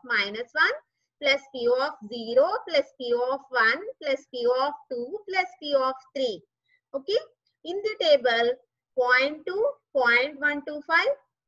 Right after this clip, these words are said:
plus point two five plus point one plus point zero seven five plus point one two five plus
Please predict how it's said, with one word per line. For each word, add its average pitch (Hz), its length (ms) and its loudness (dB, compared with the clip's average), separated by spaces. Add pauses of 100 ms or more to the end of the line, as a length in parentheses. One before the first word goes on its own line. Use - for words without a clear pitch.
(200)
plus 269 200 4 (140)
point 247 440 0
two 294 180 -8
five 370 240 0 (100)
plus 262 200 0 (120)
point 240 400 -2
one 349 280 0 (100)
plus 277 320 -2
point 247 460 -2 (180)
zero 262 340 2
seven 285 400 -4
five 381 220 0 (340)
plus 277 200 0 (120)
point 254 440 -4
one 269 260 0
two 294 240 -8
five 359 140 4 (100)
plus 381 200 0